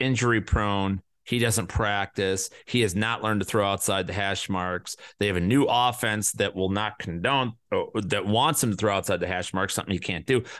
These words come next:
I don't get it. Then, then they bring in a ton of wide receivers. I don't know why you do that. Why'd you bring in Nelson Agholor, Odell Beckham, Zay Flowers? What are you doing? What are you doing? Everything about this scares me.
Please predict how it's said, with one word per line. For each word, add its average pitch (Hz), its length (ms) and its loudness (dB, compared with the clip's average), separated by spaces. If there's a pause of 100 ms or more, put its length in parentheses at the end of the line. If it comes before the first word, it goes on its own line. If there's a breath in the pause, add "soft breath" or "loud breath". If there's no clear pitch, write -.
(100)
I 135 100 0
don't 143 140 0
get 147 140 0
it. - 180 -4
Then, 120 260 0
then 135 140 4
they 143 100 4
bring 127 240 2
in 127 140 0
a 117 40 0
ton 120 200 -2
of 113 80 -2
wide 113 180 0
receivers. 123 580 0
I 107 120 0
don't 135 180 -2 (160)
know 113 220 0
why 110 160 2
you 104 140 2
do 147 140 0
that. - 200 -8 (500)
Why'd 139 340 0
you 175 60 0
bring 160 220 0
in 147 100 2
Nelson 120 300 0
Agholor, 120 460 -2 (600)
Odell 139 280 4
Beckham, 117 400 -2
Zay 117 160 0
Flowers? 123 440 0
What 123 120 -2
are 190 40 2
you 160 40 -2
doing? 131 320 0 (1120)
What 151 200 0
are 156 240 2
you 135 280 2
doing? 139 380 2 (1500)
Everything 139 640 0
about 104 380 0
this 80 140 -4
scares 82 440 -2
me. 76 220 -12